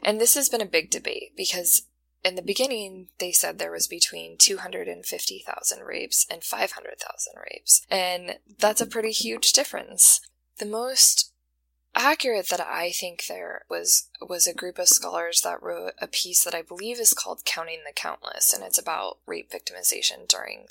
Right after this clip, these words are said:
the genocide in Rwanda. And they arrived at three hundred and fifty thousand rapes. And I think that's the most accurate at this point. But we really, we don't know about other genocides.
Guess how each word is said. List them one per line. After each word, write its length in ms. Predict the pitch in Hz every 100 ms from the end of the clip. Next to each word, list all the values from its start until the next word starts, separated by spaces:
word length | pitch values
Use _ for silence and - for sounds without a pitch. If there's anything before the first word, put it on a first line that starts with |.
| -
the 80 | 98
genocide 500 | - - - - -
in 80 | 98
Rwanda. 480 | 185 170 98 - -
And 180 | 208 208
they 180 | 220 254
arrived 760 | 262 202 180 180 180 180 - - _ -
at 240 | 156 -
three 360 | - 190 202 202
hundred 640 | 196 185 170 175 170 180 -
and 200 | 170 -
fifty 380 | 185 175 -
thousand 500 | - - - - - -
rapes. 600 | - - - - - - -
And 120 | 190
I 120 | 190
think 200 | 214 208
that's 280 | 190 180 -
the 100 | 175
most 540 | 170 160 - - - _ - -
accurate 520 | - - - - -
at 140 | - -
this 240 | - -
point. 400 | - - - - _ _ _ _ _ _ -
But 180 | 226 226
we 100 | 233
really, 460 | 214 226 254 254 226
we 220 | 196 196
don't 320 | 202 196 -
know 180 | 185 180
about 260 | 175 160
other 220 | 113 - -
genocides. 1000 | - - - - - - 50 - -